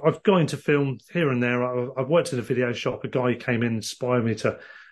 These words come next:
watch a load of films. Uh, he got me into Scorsese and loads of other stuff besides.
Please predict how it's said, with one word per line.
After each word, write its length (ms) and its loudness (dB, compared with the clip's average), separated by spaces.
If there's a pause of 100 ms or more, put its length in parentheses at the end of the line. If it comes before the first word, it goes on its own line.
(140)
watch 260 2
a 40 4
load 180 4
of 80 2
films. 680 0
Uh, 380 2
he 140 2
got 160 -6
me 80 2
into 180 -4
Scorsese 720 0
and 80 0
loads 180 2
of 80 -2
other 160 0
stuff 300 -4
besides. 640 0